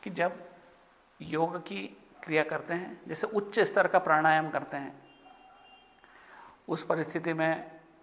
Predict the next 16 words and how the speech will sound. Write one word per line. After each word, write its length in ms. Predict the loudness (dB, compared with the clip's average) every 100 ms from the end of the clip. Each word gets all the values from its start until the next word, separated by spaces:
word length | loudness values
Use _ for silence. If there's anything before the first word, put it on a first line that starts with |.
| -10
हम 300 | -8 -8 -14 -20 -20 -20 -20 _ -20 -20 2
साधारण 320 | 4 6 6 6
प्राणायाम 440 | 6 6 6 2
तो 80 | 4
बड़ा, 180 | 6 6
नाक 240 | 6 4
से 100 | -2
सांस 320 | -2 -2 -2
लेना, 160 | -4 -4
इधर 180 | -4 -4
से, 120 | -4
इधर 120 | -6
से 140 | -6
निकालना, 400 | -8 -4 -4 -4
अंदर 240 | -6 -4 6
रखना, 360 | 6 6 -6